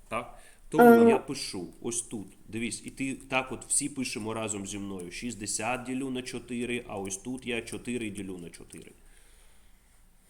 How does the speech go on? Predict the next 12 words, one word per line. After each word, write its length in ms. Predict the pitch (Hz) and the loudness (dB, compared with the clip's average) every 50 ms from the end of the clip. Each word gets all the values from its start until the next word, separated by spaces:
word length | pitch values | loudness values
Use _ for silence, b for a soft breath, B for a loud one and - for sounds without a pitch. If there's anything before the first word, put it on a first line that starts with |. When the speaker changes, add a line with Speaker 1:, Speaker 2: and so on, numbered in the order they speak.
| - - - - - - - - - - - - - - - - - - - - - - - - - - - - - - - _ - - - - - - - - - - - - - - - - - - - - - - - - - | -20 -20 -20 -20 -20 -20 -20 -20 -20 -20 -20 -20 -20 -20 -20 -20 -20 -20 -20 -20 -20 -20 -20 -20 -20 -20 -20 -20 -20 -20 -20 _ -20 -20 -20 -20 -20 -20 -20 -20 -20 -20 -20 -20 -20 -20 -20 -20 -20 -20 -20 -20 -20 -20 -20 -14 -10
Speaker 1:
Так, 200 | 101 92 - - | -8 -8 -8 -10
і 40 | 107 | -12
що 160 | - - 127 | -10 -8 -8
маємо? 380 | 110 104 95 82 78 76 78 80 85 - - - - - - - - - - - - - - - - _ - - - - - - - - - - - - - - - - - - - - - - - - - - - - | -8 -6 -8 -8 -8 -10 -14 -16 -18 -20 -20 -20 -20 -20 -20 -20 -20 -20 -20 -20 -20 -20 -20 -20 -20 _ -20 -20 -20 -20 -20 -20 -20 -20 -20 -20 -20 -20 -20 -20 -20 -20 -20 -20 -20 -20 -20 -20 -20 -20 -20 -20 0 6
Speaker 2:
А, 300 | 240 240 233 226 226 226 - - - - - - - - - - - | 10 12 12 12 12 10 6 -2 -14 -20 -20 -20 -20 -20 -20 -14 -8
шістдесят 540 | - - - 262 269 269 302 285 277 269 277 | -6 0 4 6 6 10 12 12 10 12 8
поділити 420 | 269 240 262 262 269 247 - 262 | 8 10 12 12 12 12 12 10
на 140 | 254 247 240 | 10 10 8
чотири — 400 | - - - 247 247 269 247 247 | 4 6 10 12 12 12 12 12
це 80 | 247 247 | 12 12
буде 160 | 240 254 240 | 12 12 12
п'ятнадцять. 840 | 247 240 226 240 254 254 - - 208 208 - 320 320 311 311 - | 12 12 12 12 12 12 10 6 4 6 10 10 10 10 8 2